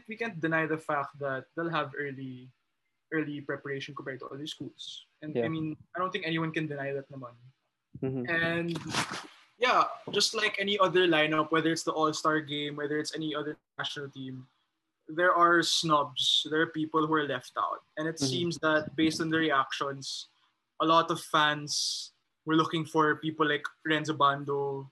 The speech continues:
Speaker 2: Yeah.
Speaker 1: Fran Yu.
Speaker 2: Yeah.
Speaker 1: Marami siyang hanap.
Speaker 2: Yeah.
Speaker 1: And yeah, so yun lang naman. But, uh, I mean, it's not, it's not illegal. It's not,
Speaker 2: Mm-hmm.
Speaker 1: it's not bad naman, but
Speaker 2: Yeah.
Speaker 1: deny the fact that that's early, somehow it's early preparation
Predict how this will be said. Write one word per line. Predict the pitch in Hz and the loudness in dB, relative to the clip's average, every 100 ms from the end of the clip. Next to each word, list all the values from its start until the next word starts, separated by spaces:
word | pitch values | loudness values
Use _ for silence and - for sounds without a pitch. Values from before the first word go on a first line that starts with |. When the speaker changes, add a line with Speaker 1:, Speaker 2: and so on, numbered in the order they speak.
| - | -2
Speaker 2:
Yeah. | 143 | 2
Speaker 1:
Fran | 135 147 | 4 2
Yu. | 143 - - 135 - _ 156 | -6 -14 -18 -18 -18 _ 2
Speaker 2:
Yeah. | 135 | 6
Speaker 1:
Marami | 139 185 - | 8 6 2
siyang | - _ 165 | -4 _ 0
hanap. | 156 151 143 - _ _ - | 2 2 0 -2 _ _ -4
Speaker 2:
Yeah. | 156 135 123 | 2 4 2
Speaker 1:
And | 156 156 _ _ _ _ | 0 -8 _ _ _ _
yeah, | 156 147 135 135 | -6 -4 -4 -8
so | 165 | -12
yun | 208 240 | -10 -8
lang | 233 208 | -6 -6
naman. | 135 127 131 147 | -6 -8 -14 -8
But, | 226 - - _ _ _ _ - | -8 -8 -20 _ _ _ _ -20
uh, | - - _ | -20 -20 _
I | 240 | -14
mean, | 247 240 233 208 | -12 -10 -10 -10
it's | - | -8
not, | 247 - _ _ | -8 -10 _ _
it's | 175 - | -14 -2
not | 202 202 | -2 -2
illegal. | 147 165 143 143 156 - | -6 -4 -4 -4 -6 -14
It's | - | -12
not, | 151 139 | -8 -4
Speaker 2:
Mm-hmm. | 131 123 120 _ - - _ | -4 -6 -10 _ -20 -20 _
Speaker 1:
it's | - | 0
not | 214 160 | 0 2
bad | 139 139 | 0 0
naman, | 180 143 147 147 | -2 -4 -6 -4
but | 160 | 2
Speaker 2:
Yeah. | 131 120 147 - _ | 4 4 2 -12 _
Speaker 1:
deny | 156 151 | -6 -4
the | 143 143 | -4 -6
fact | 139 135 | -6 -6
that | 135 131 | -10 -10
that's | 160 - 160 | -12 -8 -6
early, | 151 143 139 135 - | -6 -6 -12 -14 -6
somehow | 226 202 185 | -2 4 4
it's | 156 165 | 2 -2
early | 151 | -4
preparation | 147 139 - 135 131 135 | -6 -8 -6 -8 -8 -14